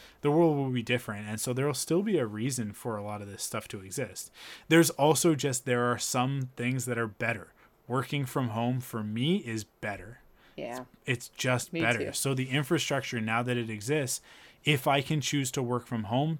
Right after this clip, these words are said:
Speaker 1: that's what I'm gonna do.
Speaker 2: And I mean, we've been trying to change this forever. Like, talk about conspiracy theories. I feel like coronavirus is a conspiracy theory by millennials who wanted to work from home. <laughs> Like,
Speaker 1: Yeah.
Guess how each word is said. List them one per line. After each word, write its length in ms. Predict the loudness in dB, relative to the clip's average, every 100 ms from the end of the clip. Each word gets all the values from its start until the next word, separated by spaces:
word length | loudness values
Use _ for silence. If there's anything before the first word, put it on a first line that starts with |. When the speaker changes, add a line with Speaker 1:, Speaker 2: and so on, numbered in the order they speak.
| -4
Speaker 1:
that's 300 | -4 -4 -6
what 160 | -6 -6
I'm 180 | -6
gonna 220 | -8 -10 -12
do. 160 | -16 -18 -20 -20 -10 0
Speaker 2:
And 120 | 4
I 40 |
mean, 180 | 6 6
we've 160 | 4 2
been 120 | 2
trying 240 | 2 0 0
to 60 |
change 420 | -4 -4 -2 -2
this 200 | -4 -6
forever. 560 | -4 0 0 2 0 -2 _ _ -20 -8 -4
Like, 160 | 0
talk 180 | 2 4
about 160 | 2 0
conspiracy 540 | -2 2 2 2 -2
theories. 420 | -2 0 0 0
I 60 | 0
feel 220 | 4 6
like 180 | 4 2
coronavirus 540 | -2 -2 2 2 2
is 100 | 0
a 40 | -4
conspiracy 500 | -6 -6 -2 0 0
theory 240 | -2 0
by 160 | 0 0
millennials 540 | 0 0 0 0 -2 -4
who 80 |
wanted 220 | -4 -4 -4
to 80 |
work 160 | -4 -4
from 140 | -4 -4
home. 440 | -4 -4 -4 6
<laughs> 40 |
Like, 100 | 10
Speaker 1:
Yeah. 140 | 10